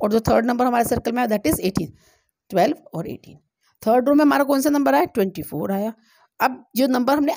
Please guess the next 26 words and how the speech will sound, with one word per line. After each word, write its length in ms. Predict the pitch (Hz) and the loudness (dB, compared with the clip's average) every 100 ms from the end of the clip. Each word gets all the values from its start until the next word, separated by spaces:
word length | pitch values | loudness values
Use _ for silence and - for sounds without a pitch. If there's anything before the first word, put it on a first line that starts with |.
| - | -2
आउटसाइड 400 | 226 240 - 269 | 0 0 0 -2
लिखा 280 | 226 196 196 | -4 -8 -8
था, 160 | 175 170 | -8 -4
बॉक्स 280 | 196 226 - | -2 -2 -2
के 100 | 320 226 | 0 0
बाहर 200 | 233 285 | 0 0
लिखा 240 | 240 202 | -2 -2
था, 80 | 220 | 0
वो 140 | 220 | 0
लिखेंगे 300 | 226 208 165 160 | -2 -2 -6 -2
थर्टी, 320 | 180 - 110 - _ _ _ _ _ - | -4 -4 -16 -16 _ _ _ _ _ -8
उसके 200 | 214 240 | -2 0
बाद 260 | 247 - _ - | 0 -2 _ -10
थर्टी 220 | 175 - 175 | -10 -6 -6
सिक्स, 320 | - 233 - _ - | -4 -6 -8 _ -10
नेक्स्ट 320 | 190 220 - | -6 -6 -6
is 120 | 277 - - | -8 -10 -8
फ़ोर्टी 260 | 160 156 170 - | -8 -8 -14 -8
टू 200 | 226 294 _ _ _ _ _ - | -8 -8 _ _ _ _ _ -6
और 140 | 175 175 | -4 0
ये 220 | 233 302 - - | 0 0 -4 -6
फ़ोर्टी 280 | 170 175 | -4 -4
एट 100 | 175 | -2
आया, 120 | 180 202 | 0 -2
उसके 200 | - 208 | -4 -4
बाद 240 | 254 | -4